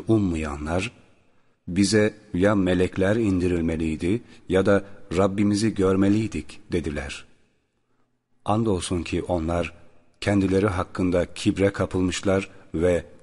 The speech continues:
azgınlıkta pek ileri gitmişlerdir. Melekleri görecekleri gün, günahkarlara o gün hiçbir sevinç haberi yoktur ve "Size sevinmek yasaktır, yasak."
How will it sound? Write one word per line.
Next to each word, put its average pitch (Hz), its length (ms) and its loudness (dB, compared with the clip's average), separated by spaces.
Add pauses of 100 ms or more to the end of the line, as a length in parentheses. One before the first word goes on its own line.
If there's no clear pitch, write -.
(240)
azgınlıkta 101 720 0 (100)
pek - 380 -4
ileri 87 320 -2
gitmişlerdir. 73 920 -8 (1080)
Melekleri 101 680 2
görecekleri 90 760 0
gün, 87 340 0 (460)
günahkarlara 95 840 0 (360)
o 101 140 0
gün 95 260 -2 (320)
hiçbir 117 420 -2
sevinç 92 460 -2
haberi 85 400 -4
yoktur 82 600 -6 (420)
ve 85 340 0 (680)
"Size 107 400 2
sevinmek 92 760 0
yasaktır, 92 720 0
yasak." 87 640 -2